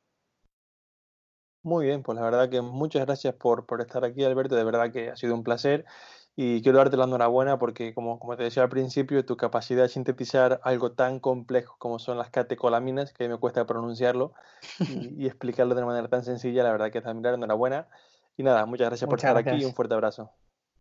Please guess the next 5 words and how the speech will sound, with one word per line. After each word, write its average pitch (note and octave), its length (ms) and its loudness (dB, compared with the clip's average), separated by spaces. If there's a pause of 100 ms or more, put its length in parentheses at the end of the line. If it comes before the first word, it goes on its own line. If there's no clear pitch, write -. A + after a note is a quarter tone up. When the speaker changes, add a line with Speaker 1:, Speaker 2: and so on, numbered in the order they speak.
(800)
Speaker 2:
Muchísimas D#3+ 480 2
gracias, D#3 300 2
Alberto, D#3+ 420 2
lo D3 80 2
dicho, D3+ 480 0